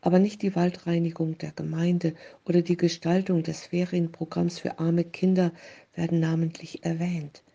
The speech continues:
so wünschenswert das sein mag. Was Gott ausdrücklich beim Namen nennt, um der Stadt Bestes zu suchen, ist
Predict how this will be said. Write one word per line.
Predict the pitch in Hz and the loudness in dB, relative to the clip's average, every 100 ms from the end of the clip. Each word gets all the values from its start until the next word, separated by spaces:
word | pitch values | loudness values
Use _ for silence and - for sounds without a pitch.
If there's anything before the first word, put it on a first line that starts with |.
| _ _ _ | _ _ _
so | - 175 156 - | 0 2 2 2
wünschenswert | 185 220 208 196 - 185 190 | 0 0 -4 -6 -4 -4 -4
das | 190 - | -8 -4
sein | 160 135 | -6 -8
mag. | 127 131 - - _ _ _ _ _ _ _ _ - | -16 -20 -20 -20 _ _ _ _ _ _ _ _ -4
Was | 160 - | -2 -2
Gott | - 202 - - | -4 -4 -6 -6
ausdrücklich | - 208 233 - 196 180 170 | 0 0 -2 -6 -6 -4 -6
beim | - 160 160 | -4 -4 -2
Namen | 160 165 170 160 | -2 -2 -4 -6
nennt, | 151 160 165 _ _ - _ _ _ _ _ - | -6 -8 -10 _ _ -20 _ _ _ _ _ -2
um | 170 | 0
der | 160 | 0
Stadt | 151 - 151 _ | -4 -8 -18 _
Bestes | 165 165 - 185 | -8 -8 -6 -8
zu | - 165 | -8 -12
suchen, | 165 165 175 196 190 190 _ _ _ _ _ _ | -4 -4 -2 -2 -2 -4 _ _ _ _ _ _
ist | 170 175 - - | 0 0 -4 -14